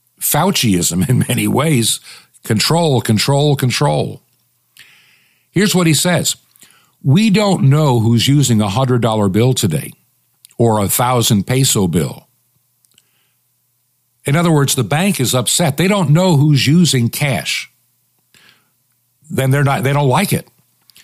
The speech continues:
The key difference is this digital currency is the central bank will have absolute control on the rules and regulations that will determine the use of your money,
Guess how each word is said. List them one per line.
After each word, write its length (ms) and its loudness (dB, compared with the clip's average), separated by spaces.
The 100 -2
key 240 0
difference 480 0
is 300 0
this 340 -2
digital 460 -2
currency 760 -2
is 200 0
the 120 -2
central 400 -2
bank 320 -2
will 120 0
have 200 -4
absolute 840 0
control 560 0
on 180 0
the 80 4
rules 480 2
and 120 2
regulations 800 2
that 100 -2
will 120 -2
determine 720 0
the 120 0
use 680 0
of 180 -2
your 160 2
money, 400 0